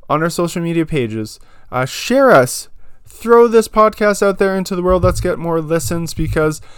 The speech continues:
the more listens we get, the closer we get to episode fifty or a thousand downloads. Is we're gonna have another giveaway. And actually, speaking of giveaways, uh, there's a soccer match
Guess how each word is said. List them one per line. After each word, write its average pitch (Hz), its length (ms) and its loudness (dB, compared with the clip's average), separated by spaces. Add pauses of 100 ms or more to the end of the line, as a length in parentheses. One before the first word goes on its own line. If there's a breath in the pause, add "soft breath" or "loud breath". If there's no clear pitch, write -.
(200 loud breath)
the 147 80 -6
more 165 240 0
listens 165 440 -2
we 165 140 -2
get, 165 200 -2
the 160 80 -8
closer 160 360 -4
we 156 140 -4
get 156 260 -4
to 156 300 -4
episode 156 500 -2
fifty 160 460 -6
or 180 420 2 (400 loud breath)
a 135 140 -2
thousand 160 720 2
downloads. 151 760 -2 (1300)
Is 139 220 -4
we're 147 100 -4
gonna 165 180 -2
have 170 160 -2
another 175 300 -2
giveaway. 170 520 -4 (760 loud breath)
And 127 240 -6
actually, 151 380 -2
speaking 180 480 -8
of 127 100 -8
giveaways, 131 640 -6 (560 soft breath)
uh, 131 360 -4
there's 156 320 0
a 147 200 0
soccer 202 520 0
match 151 360 -4